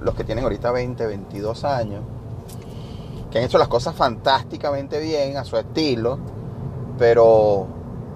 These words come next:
o sea, yo no les tengo, de verdad, ni cero chalequeo, somos simplemente situaciones históricas diferentes, pero ellos, este, creen que se lo merecen todo, tienen ese, lo que llaman un entitlement, ¿no?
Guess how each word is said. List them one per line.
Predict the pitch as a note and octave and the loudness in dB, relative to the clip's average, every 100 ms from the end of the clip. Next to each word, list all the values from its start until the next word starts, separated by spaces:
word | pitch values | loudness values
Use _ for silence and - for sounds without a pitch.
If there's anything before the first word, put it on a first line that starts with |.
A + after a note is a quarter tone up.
| - - - - - - - - - - | -10 -8 -10 -10 -10 -10 -8 -8 -8 -6
o | - | -2
sea, | C3 | 0
yo | A2 | 2
no | G#2 | 2
les | A#2+ | 0
tengo, | B2+ C3+ C#3 C3 - - - | -2 0 0 -2 -8 -10 -2
de | A2 | 6
verdad, | G#2 G#2+ B2 | 6 6 4
ni | C3+ B2+ A#2 | 0 -4 -8
cero | - A2+ C3 | 0 2 2
chalequeo, | - D3+ C3 D3+ B2+ A#2 | 2 0 2 2 4 4
somos | C3+ A2 A#2 | 2 -2 -2
simplemente | - C3+ C#3 C#3 C#3 C3 C#3 | -4 -4 0 2 2 -2 -4
situaciones | D3+ B2 A2+ A2 G#2+ C#3 | -4 -4 -4 -4 -4 -6
históricas | C3+ - A2 B2 C#3 | -2 0 0 0 -4
diferentes, | C#3+ D3+ C#3 A2+ B2 - - - - - - | -2 0 0 0 -8 -8 -8 -8 -8 -8 -4
pero | C3 B2+ B2+ A#2+ | 4 6 8 8
ellos, | A#2+ B2+ C#3+ C#3+ C#3 A#2 G2 F#2 - - - - - | 8 6 8 8 8 6 2 -4 -8 -8 -10 -10 -8
este, | - - - - - - - - - - - - - - - - - - - | -8 -8 -8 -8 -8 -10 -10 -10 -10 -10 -10 -10 -10 -10 -10 -8 -8 -6 4
creen | G3 F3+ | 6 6
que | - | 2
se | B2+ | 2
lo | A2+ | 4
merecen | A2+ A2 C3+ B2+ B2 | 4 2 -4 -8 2
todo, | C#3+ A#2+ G2 | 4 6 2
tienen | A#2+ B2 | -2 -4
ese, | D3+ - D#3+ | -6 -4 -4
lo | C#3 B2 | -2 -2
que | A#2+ | 0
llaman | C#3 D3 | -2 -2
un | B2 C#3+ | -4 -4
entitlement, | C#3+ B2+ - D#3 C3+ G#2+ G2+ F2+ F2+ | -4 -2 4 4 4 -2 -8 -8 -8
¿no? | G#2 D#3+ - | -10 -10 -10